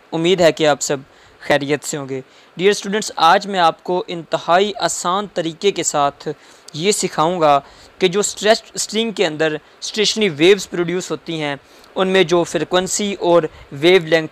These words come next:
का कैसे हम रिलेशन फाइंड आउट करते हैं। तो आपने लेक्चर के एंड तक जुड़े रहना है और इंशाल्लाह मैं आपको इंतहाई आसान तरीके के साथ समझाऊंगा। तो topic हमारा है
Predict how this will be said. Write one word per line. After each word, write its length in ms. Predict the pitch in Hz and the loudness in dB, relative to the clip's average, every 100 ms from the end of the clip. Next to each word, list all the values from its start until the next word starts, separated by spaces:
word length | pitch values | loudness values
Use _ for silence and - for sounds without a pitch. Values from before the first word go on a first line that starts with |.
| - | 2
का 220 | 165 165 - _ | 4 2 -2 _
कैसे 320 | 202 190 - 208 | 0 0 0 -4
हम 100 | 160 | -4
रिलेशन 500 | 156 151 - 175 170 _ | -6 -6 -6 -8 -12 _
फाइंड 300 | - 165 160 | 0 0 0
आउट 120 | 156 | -6
करते 360 | - 151 - 156 | -2 -4 -4 -6
हैं। 240 | 143 135 - - - - - | -6 -10 -14 -20 -20 -10 -2
तो 60 | |
आपने 440 | 220 202 233 247 233 | 2 4 4 2 -4
लेक्चर 340 | 196 190 220 | -2 -2 -6
के 240 | 190 202 - | -2 -4 -2
एंड 160 | 185 190 | -4 -4
तक 100 | 202 | -8
जुड़े 360 | 160 151 185 | -8 -2 2
रहना 260 | 196 165 151 | 2 2 2
है 240 | 151 147 147 - - | 0 0 -4 -14 -2
और 160 | 165 180 | 0 0
इंशाल्लाह 420 | 208 - 165 165 | -2 2 2 2
मैं 140 | 165 | 0
आपको 440 | 143 139 - 151 147 | 0 0 -4 -4 -4
इंतहाई 720 | 170 - 165 185 196 196 190 - - | -6 -10 0 2 4 2 -4 -8 -6
आसान 340 | 160 185 180 | -4 -2 -4
तरीके 320 | 165 156 156 | -4 -6 -6
के 120 | 151 | -10
साथ 220 | 151 156 165 - - - | -4 -2 -2 -6 -20 -20
समझाऊंगा। 640 | - 170 151 135 135 131 135 - - - - _ | -4 -4 0 -2 -2 -8 -12 -16 -20 -20 -20 _
तो 160 | 226 226 | 4 4
topic 360 | 214 220 277 269 | 6 2 0 -2
हमारा 260 | 214 202 | 2 4
है 240 | 202 190 | 4 2